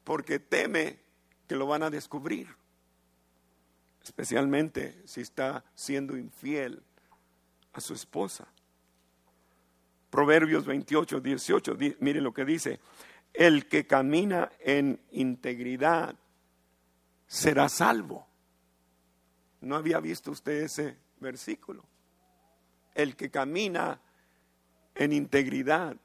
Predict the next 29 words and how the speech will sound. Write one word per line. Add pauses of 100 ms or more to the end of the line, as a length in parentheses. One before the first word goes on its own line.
(160)
será
salvo". (1300)
¿Sabe
lo
que
está
diciendo
aquí? (240)
No
hay
lugar
para
la
hipocresía, (840)
no
hay
lugar
para
la
mentira (320)
o
para
ocultar
cosas. (840)
Tenemos
que
ser (240)
lo
mismo